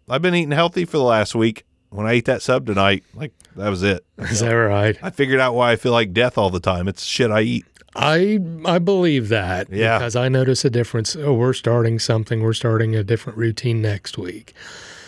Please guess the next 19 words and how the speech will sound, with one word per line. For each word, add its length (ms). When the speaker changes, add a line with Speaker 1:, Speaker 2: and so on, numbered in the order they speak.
Speaker 2:
But, 240
yeah. 460
Speaker 1:
It's 220
massive. 580
Speaker 2:
Yeah. 400
Speaker 1:
Like, 220
it's, 140
it's 80
Speaker 2:
I 180
eat 60
a, 60
Speaker 1:
massive, 360
Speaker 2:
I 120
eat 80
a 40
Speaker 1:
massive. 160
Speaker 2:
lot 200
of 120
garbage. 600